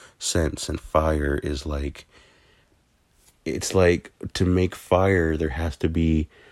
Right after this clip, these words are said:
invisible chemicals, just like how there has to be invisible chemicals within us. And fire is created from a spark,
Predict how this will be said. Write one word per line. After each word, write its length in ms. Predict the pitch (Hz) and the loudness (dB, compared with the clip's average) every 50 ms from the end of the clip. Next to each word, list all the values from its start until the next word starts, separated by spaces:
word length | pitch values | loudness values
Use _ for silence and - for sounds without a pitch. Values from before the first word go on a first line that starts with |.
| - _ _ _ _ _ _ _ | -20 _ _ _ _ _ _ _
invisible 680 | 82 78 76 73 78 92 92 92 101 95 95 95 92 | -4 -4 -2 0 2 2 2 2 0 0 2 2 2
chemicals, 920 | 85 - - - 101 90 90 87 80 - - - - 58 - - - - - _ _ _ _ _ _ _ - | 2 0 -2 -2 0 0 0 -2 -4 -6 -12 -12 -10 -10 -10 -10 -14 -16 -18 _ _ _ _ _ _ _ -10
just 180 | 78 78 - | -8 0 2
like 100 | 90 87 82 | 2 4 4
how 60 | 87 | 4
there 120 | 85 82 | 2 2
has 160 | 82 82 80 - | 2 2 0 0
to 100 | - 82 | -2 0
be 380 | 87 85 82 82 76 76 78 - - - - - | 2 2 4 4 4 2 0 -4 -10 -20 -20 -8
invisible 640 | - - 78 73 73 80 73 78 78 73 - 82 76 | -4 -4 -4 -2 -2 -2 -2 -2 -4 -4 -4 -6 -6
chemicals 600 | - - 82 78 76 71 - - 78 78 71 - | -4 -2 -2 0 0 -2 -2 -2 -2 -2 -2 -2
within 300 | 78 78 76 76 73 73 - | -2 -2 -2 -2 -4 -4 -4
us. 400 | - 90 85 73 76 - - - - _ - - - - - - _ _ _ - | -4 -2 -2 -2 -4 -6 -10 -10 -12 _ -20 -20 -20 -20 -20 -20 _ _ _ -4
And 400 | 87 82 80 78 78 78 73 - | -4 -2 -2 -2 -2 -2 -4 -6
fire 460 | - - 87 82 85 87 85 85 82 | -6 -6 -4 -4 -2 -2 0 0 0
is 180 | 78 71 80 | 0 0 -2
created 720 | - - - - 82 78 78 80 82 85 80 76 76 73 - - - - | -4 -8 -8 -6 -6 -4 -2 -2 -2 0 0 0 -2 -2 -4 -10 -20 -20
from 280 | _ - - 87 78 73 | _ -4 -2 -2 0 0
a 80 | 71 67 | -2 -2
spark, 640 | - - - - - - 90 78 - - - - | -4 -4 -6 -4 -2 -2 -2 -2 -2 -4 -8 -16